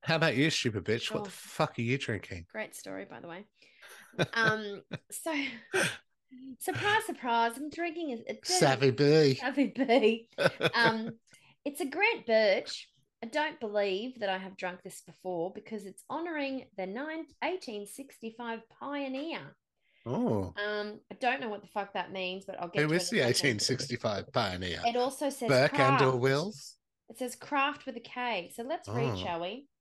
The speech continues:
Speaker 2: Um, the Virginering-, Virgineron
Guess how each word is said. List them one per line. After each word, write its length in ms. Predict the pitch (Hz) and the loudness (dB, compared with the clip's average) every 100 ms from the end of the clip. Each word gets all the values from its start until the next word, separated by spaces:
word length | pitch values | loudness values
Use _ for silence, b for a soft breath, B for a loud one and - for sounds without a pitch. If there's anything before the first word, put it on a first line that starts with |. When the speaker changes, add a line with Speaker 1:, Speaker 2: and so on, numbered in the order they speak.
| b b b b b b b _ - | b b b b b b b _ -8
Speaker 2:
Um, 480 | 240 240 233 233 233 - _ _ _ _ _ _ | -4 -2 -4 -6 -10 -18 _ _ _ _ _ _
the 100 | 202 226 | -6 -4
Virginering-, 960 | 233 196 233 359 403 320 247 233 240 240 _ - | -4 -6 -4 -4 -2 -4 -4 -4 -6 -10 _ -12
Virgineron 720 | 202 196 269 165 208 202 202 | -12 -6 -2 0 2 2 2